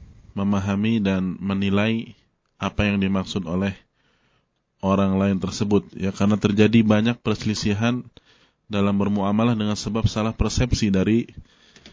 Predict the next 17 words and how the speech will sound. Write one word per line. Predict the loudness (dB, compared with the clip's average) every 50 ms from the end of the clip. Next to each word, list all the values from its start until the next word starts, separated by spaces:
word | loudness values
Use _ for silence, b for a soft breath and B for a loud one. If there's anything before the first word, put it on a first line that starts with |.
| b b b b _ -8 -2
ya, | 0 0 0 0 -2 -4 -10 -18 -14
perkataan | -14 -10 -6 -4 -4 -2 -2 -2 0 0 2 2
yang | 2 2
difahami | 2 2 0 0 0 -2 -2 -2 -2 -2
oleh | 0 0 0 -2 -2
masing-masingnya. | -4 -4 -4 -2 -2 0 0 0 -2 -2 0 0 0 0 0 -2 -6 -14 -20 _ _ _ _ _ _ _ _ _ _ _ _ _ _ _ _ _ _ b b b b b b b b b
Hal | -4 -2 -2
ini | 0 0 0 0 0
kita | 0 0 0 0 0
harus | 2 2 0 0 -2 -4 -4 -4
lakukan | -4 -4 -4 -6 -6 -4 -4 -4 -4
karena | -4 -4 -4 -2 -2 -2 -2 -2 -4 -6
juga | -10 -10 -8 -6 -4 -4
Allah | -2 -2 -2 -4 -4
Subhanahu | -4 -4 -4 -4 -2 0 0 0 0 0 0 2 0
wa | 0
taala, | 0 0 0 0 2 2 2 2 0 -2